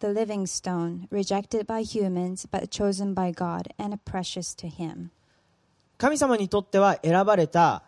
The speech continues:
Speaker 2: 尊い生きた石であるイエス様。
Speaker 1: Jesus was the chosen and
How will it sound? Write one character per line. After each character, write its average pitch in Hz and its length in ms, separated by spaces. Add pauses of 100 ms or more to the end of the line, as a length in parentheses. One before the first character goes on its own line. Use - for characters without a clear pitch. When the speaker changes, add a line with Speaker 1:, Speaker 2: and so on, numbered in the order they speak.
(160)
Speaker 2:
尊 190 300
い 131 140
生 175 100
き - 100
た 143 100
石 131 220
で 123 80
あ 139 60
る 175 80
イ 120 60
エ 104 60
ス - 60
様。 - 240 (640)
Speaker 1:
Jesus 285 460
was 240 220
the 196 160
chosen 190 640
and 190 200